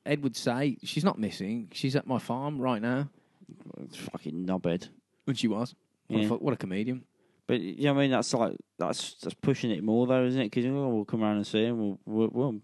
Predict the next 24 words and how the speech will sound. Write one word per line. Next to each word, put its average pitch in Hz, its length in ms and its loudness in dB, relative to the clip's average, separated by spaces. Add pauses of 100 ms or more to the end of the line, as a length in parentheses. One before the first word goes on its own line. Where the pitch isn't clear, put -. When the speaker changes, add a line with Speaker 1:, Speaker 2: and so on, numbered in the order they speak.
(140)
Speaker 2:
if 110 240 -6
you, 123 180 2
if - 120 -4
she's 120 260 -2
always 120 280 4
there, 98 280 0
well," 101 220 -4 (500)
you 117 80 0
know 113 60 4
what 110 120 2
I 117 40 4
mean? 107 140 2
People 117 280 2
get 104 140 2
worried 107 300 6
and 104 60 0
they'll 107 260 2
fucking 110 380 -8
come 104 200 -2
round 117 380 -2 (280)
and 110 100 -4
then 110 120 0
they'll 107 100 4
find 104 480 0